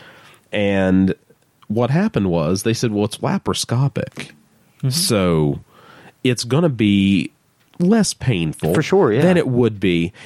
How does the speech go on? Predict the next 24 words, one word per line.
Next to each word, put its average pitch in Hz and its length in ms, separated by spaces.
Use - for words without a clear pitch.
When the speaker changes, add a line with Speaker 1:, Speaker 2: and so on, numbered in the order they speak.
Speaker 1:
if 156 200
we 139 140
just 113 280
do 95 280
the 90 180
completely 101 480
invasive 135 460
one." - 140
And 113 320
after 165 320
having 131 520
that 117 320
done, 78 400
two 107 140
surgeries 107 440
at 147 120
once, 95 340
and 98 180
I 90 80
had 90 240
six - 400
or 113 80
seven 98 420
incisions 92 640